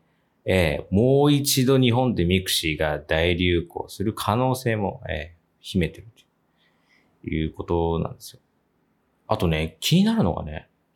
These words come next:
トレンドに、Twitter復活とか、制限解除とか、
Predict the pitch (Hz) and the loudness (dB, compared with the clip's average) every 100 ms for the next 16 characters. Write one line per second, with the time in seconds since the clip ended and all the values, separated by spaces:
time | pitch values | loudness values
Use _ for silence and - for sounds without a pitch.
0 | _ _ _ _ _ _ - 107 127 131 | _ _ _ _ _ _ -2 2 4 4
1 | 131 123 85 - - _ _ _ _ _ | 4 2 2 -4 -16 _ _ _ _ _
2 | _ _ _ - - 147 - 147 135 - | _ _ _ 0 2 2 0 0 0 -2
3 | - - 104 104 - - - _ _ _ | -6 -4 -2 -4 -6 -12 -20 _ _ _
4 | _ _ _ _ _ _ - - 147 147 | _ _ _ _ _ _ -10 -2 2 4
5 | 143 139 87 - 95 80 - - _ - | 4 4 2 0 0 -2 -6 -10 _ -18
6 | - - | -16 -18